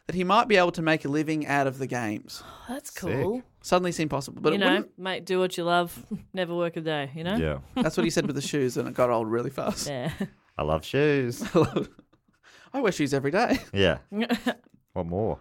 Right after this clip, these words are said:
Speaker 3: do you need?
Speaker 1: So Gary started to dream, but it wouldn't fully click into place until the following year's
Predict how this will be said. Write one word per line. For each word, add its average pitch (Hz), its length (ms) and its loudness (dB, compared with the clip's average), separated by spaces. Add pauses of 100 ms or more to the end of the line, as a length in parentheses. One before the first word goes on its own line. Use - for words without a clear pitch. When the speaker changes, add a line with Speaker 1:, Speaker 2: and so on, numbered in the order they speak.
Speaker 3:
do - 100 -8
you 85 40 -4
need? 98 300 -6 (560)
Speaker 1:
So 196 160 4
Gary 262 260 8
started 247 320 4
to 175 80 -8
dream, 185 220 4
but 185 80 4
it 180 100 0
wouldn't 294 260 0
fully 247 300 0
click 220 220 -2
into 175 180 0
place 170 300 2
until 165 220 0
the 160 80 2
following 202 640 2
year's 139 540 0